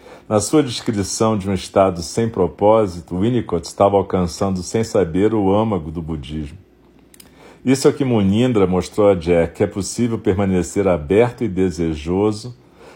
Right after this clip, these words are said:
sem pular sobre ele na primeira e mais óbvia possibilidade. Sem propósito significa não ter objetivos fixos,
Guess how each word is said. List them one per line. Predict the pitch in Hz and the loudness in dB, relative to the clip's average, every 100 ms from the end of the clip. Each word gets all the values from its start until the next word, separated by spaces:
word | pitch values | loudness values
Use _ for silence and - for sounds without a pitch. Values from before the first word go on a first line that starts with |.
| - | -10
sem | - - 135 | -2 0 0
pular | 127 101 98 107 | 0 4 4 4
sobre | 98 - 90 87 | 0 -6 -4 -2
ele | 85 92 107 | 0 0 0
na | 107 95 | -2 -4
primeira | 98 87 92 107 | -2 -2 2 2
e | 110 | 2
mais | 104 101 80 | 0 -2 0
óbvia | 90 101 98 101 101 - _ _ | 2 2 2 -2 -2 -4 _ _
possibilidade. | 98 92 101 95 95 87 78 73 73 - _ _ - - - - - _ | -4 -4 -4 -2 -2 -2 -2 -4 -10 -18 _ _ -20 -20 -20 -20 -20 _
Sem | - 135 143 | -2 0 0
propósito | - 107 - 107 120 113 - 90 | 4 2 4 4 6 4 -2 -12
significa | - 101 101 92 - 113 117 | -8 -4 -2 -2 -4 -4 -2
não | 113 104 | -2 -2
ter | 92 104 | -2 -2
objetivos | 107 95 104 92 104 107 110 | -2 -2 -4 -4 -6 -6 -10
fixos, | - - 101 - - - - | -12 -8 -8 -8 -18 -20 -20